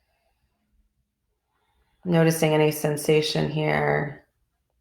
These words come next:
any feeling. Maybe there's a coldness,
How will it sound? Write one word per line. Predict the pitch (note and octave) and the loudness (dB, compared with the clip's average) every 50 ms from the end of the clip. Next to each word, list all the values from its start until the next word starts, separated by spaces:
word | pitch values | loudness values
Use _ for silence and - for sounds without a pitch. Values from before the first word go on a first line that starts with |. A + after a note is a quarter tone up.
| _ _ _ _ _ _ _ _ _ _ _ _ _ _ _ - | _ _ _ _ _ _ _ _ _ _ _ _ _ _ _ -2
any | - D#3+ D#3 D#3 D#3 D3+ D3+ D3+ D#3 D#3 D#3 - - D#3 D3+ D3 - - - _ _ _ _ _ _ _ _ _ - - - | 0 2 4 4 4 2 4 4 4 4 4 4 4 2 0 -4 -10 -14 -20 _ _ _ _ _ _ _ _ _ -20 -10 -2
feeling. | - E3 D#3 D#3 D3+ D3+ D3 D3 D3 C#3+ C#3+ C#3+ C#3+ - - - _ _ _ _ _ _ _ _ _ _ _ _ _ _ _ _ _ _ _ _ _ _ _ _ _ _ _ _ _ _ _ _ - | 0 2 2 2 2 2 2 0 0 0 -2 -4 -6 -10 -14 -20 _ _ _ _ _ _ _ _ _ _ _ _ _ _ _ _ _ _ _ _ _ _ _ _ _ _ _ _ _ _ _ _ -12
Maybe | - E3 D#3+ D3+ D3+ D3+ D3+ D3+ D3+ - | -6 -6 -4 -4 -4 -4 -4 -4 -4 -2
there's | - D#3 D3+ D3 D3+ - | -2 -2 -2 -2 -4 -6
a | D#3 | -8
coldness, | - - - D3+ D3+ D#3 D#3 D#3 D#3+ D#3+ D#3+ D#3+ - - - - - - - - | -10 -4 0 0 0 2 0 -2 -2 -2 -4 -6 -8 -14 -18 -20 -20 -20 -20 -20